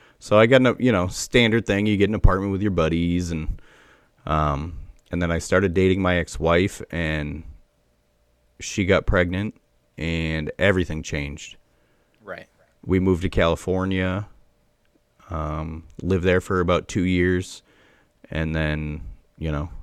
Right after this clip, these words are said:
Speaker 1: shit happens, and the marriage didn't work out, and she left me out there,
Speaker 2: Mm.
Speaker 1: and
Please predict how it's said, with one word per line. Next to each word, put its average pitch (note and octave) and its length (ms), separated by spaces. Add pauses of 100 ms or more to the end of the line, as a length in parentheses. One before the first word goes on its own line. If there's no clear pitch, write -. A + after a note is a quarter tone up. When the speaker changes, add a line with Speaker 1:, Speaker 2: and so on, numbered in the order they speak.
(580)
Speaker 1:
shit - 280
happens, E2+ 560
and D#2 280 (480)
the D#2 80
marriage E2+ 360
didn't E2+ 160
work F2 240
out, F#2+ 360
and D#2+ 240 (920)
she - 280
left F2 360
me F#2+ 280
out E2 200
there, G#2 480 (840)
Speaker 2:
Mm. E2+ 180 (560)
Speaker 1:
and E2 540